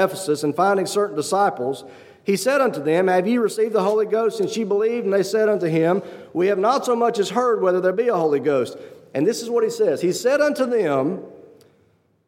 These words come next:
"Unto what then were ye baptized?" And they said, "Unto John's baptism." Then said Paul, "John verily baptized with the baptism of repentance, saying unto the people that they should believe on him which should come after him,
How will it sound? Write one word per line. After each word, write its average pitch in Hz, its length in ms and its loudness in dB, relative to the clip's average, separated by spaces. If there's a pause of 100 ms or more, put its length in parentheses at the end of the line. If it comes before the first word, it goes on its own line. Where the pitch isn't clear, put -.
(580)
"Unto 240 380 0
what 240 360 0
then 226 280 0
were 226 160 2
ye 220 180 -4
baptized?" 131 880 -4 (1040)
And 165 160 2
they 196 140 2
said, 220 440 0 (100)
"Unto 190 240 -2
John's 277 400 0
baptism." - 680 -2 (1500)
Then 240 200 2
said - 340 2
Paul, 190 480 0
"John 220 360 0
verily 220 280 0
baptized 190 640 0
with 165 100 -2
the 151 60 0
baptism 180 540 0
of 139 100 0
repentance, 156 560 -2
saying 170 240 2
unto 156 160 2
the 131 60 0
people 156 340 0
that 143 140 2
they 156 120 2
should 151 200 -2
believe 147 260 2
on 143 140 0
him 151 240 2
which 135 140 0
should - 160 -8
come 147 180 0
after 175 340 0
him, 131 360 -2